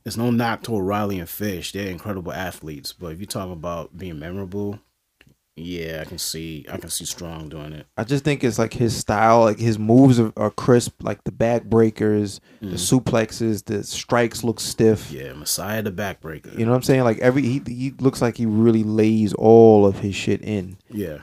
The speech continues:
Speaker 2: You know what I'm saying? I mean, and, and same thing to an extent with Kyle O'Reilly, because he comes from that, you know, the M M A background, so he has a lot of strikes and knees and,
Speaker 1: Yeah.
Speaker 2: you know, guillotines and everything, but it's just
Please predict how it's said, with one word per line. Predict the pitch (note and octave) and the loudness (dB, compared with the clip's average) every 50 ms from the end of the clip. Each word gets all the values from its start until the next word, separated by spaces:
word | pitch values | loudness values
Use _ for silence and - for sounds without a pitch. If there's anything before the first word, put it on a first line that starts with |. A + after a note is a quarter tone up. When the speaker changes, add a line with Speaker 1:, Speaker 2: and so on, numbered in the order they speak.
| - - | -16 -12
Speaker 2:
You | - G#2 | -8 -4
know | G#2 G2+ | -2 -2
what | G2 | -2
I'm | G2+ G2+ | -2 -2
saying? | - A2 G#2+ G#2+ | -2 -2 0 2
I | A#2+ C#3 | 4 4
mean, | E3+ F3+ E3 D#3 | 4 4 4 2
and, | D#3 D#3 - | 0 0 -2
and | - C#3+ C3 | -4 -6 -4
same | - - F3+ F#3 G3+ G3+ | -2 0 0 0 0 0
thing | - F#3+ F3 E3+ E3 | -2 -4 -4 -4 0
to | - E3 D#3 D3+ | 2 2 4 4
an | C#3 A#2+ | 2 0
extent | G#2+ - - - - - C#3 B2 A#2 | -2 -4 -8 -4 -2 -2 -2 -2 -2
with | A2+ A2 G#2+ | -4 -4 -4
Kyle | - - A#2 A#2 A2+ G#2+ | 0 2 2 4 4 4
O'Reilly, | G#2 G2 F#2+ G2 G#2 A2 A2 A#2+ B2 C3+ - _ _ _ _ _ _ _ | 4 4 4 4 4 2 2 0 -2 -4 -8 _ _ _ _ _ _ _
because | - A2+ - A2+ G#2 G2+ | -10 -4 -2 0 0 0
he | A2+ | -2
comes | A2 - B2 A2+ G#2+ - | -2 -2 -2 -2 -2 -4
from | - A#2 A2 | -6 -6 -4
that, | G#2+ G#2 G#2 G2+ - _ _ _ _ _ _ _ _ _ _ _ _ | -2 -2 -2 -4 -6 _ _ _ _ _ _ _ _ _ _ _ _
you | - B2 | -10 -8
know, | A2 G#2 | -8 -8
the | G2+ - | -6 -4
M | B2+ A#2 A2 | -2 0 2
M | G#2+ G#2 G#2+ | 2 4 4
A | A2+ A2+ | 2 4
background, | G#2+ G#2 A2+ G#2+ G2+ - - G2+ G2 G2 G2 | 4 4 2 2 0 -2 -4 -4 -4 -4 -2
so | - A2 G2+ | 0 0 2
he | G2+ A#2+ | 4 4
has | A#2+ A2 G2 | 4 4 4
a | G2+ | 2
lot | G2+ G#2 G2+ | 0 0 0
of | G2+ | -2
strikes | F#2 - - A2 G2+ F#2+ - - | -4 -2 0 0 0 0 -2 -6
and | G2+ G2 G2+ | -10 -8 -4
knees | G#2 G#2+ G#2+ G#2 G#2 G2+ F#2 F2+ | -2 -2 0 0 0 0 -2 -4
and, | F#2 F2+ F2+ - | -10 -12 -12 -12
Speaker 1:
Yeah. | F#2+ F#2+ G2 F#2 F2 E2+ | -10 -10 -8 -8 -4 -2
Speaker 2:
you | B2 | 0
know, | G#2+ G2 | 0 0
guillotines | F#2+ G2+ A#2+ A#2 A2+ - - - A2+ G#2 G#2 G2 | 2 2 4 4 4 2 0 -4 -4 -4 -4 -4
and | G2 G#2 | -4 -4
everything, | G#2 G2 C#3+ - A2 G2+ F#2+ | -4 -4 -4 -6 -6 -8 -6
but | G2 F#2 F#2 F#2 - _ _ _ _ _ _ - | -4 -4 -4 -4 -6 _ _ _ _ _ _ -4
it's | - A2 - | -4 0 4
just | C3+ C3+ B2+ - - | 4 4 4 2 -4